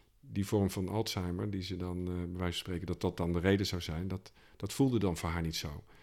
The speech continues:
Als we in, in, in Ede waren, als we thuis waren of in Nederland waren, dan,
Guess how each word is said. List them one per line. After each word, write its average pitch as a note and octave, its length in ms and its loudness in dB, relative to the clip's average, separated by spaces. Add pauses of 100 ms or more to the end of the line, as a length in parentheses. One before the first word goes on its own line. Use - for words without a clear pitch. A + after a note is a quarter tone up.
(500)
Als - 140 -8
we G2 80 0
in, F#2+ 320 4
in, F#2+ 360 -4 (100)
in F#2 200 -4
Ede A#2+ 240 4
waren, E2+ 240 0
als F#2+ 100 -4
we G#2 120 -4
thuis A#2 280 0
waren F2 260 -4
of F#2 120 -8
in F#2+ 80 -2
Nederland G#2 340 -2
waren, D#2+ 400 -6 (200)
dan, F2+ 560 -2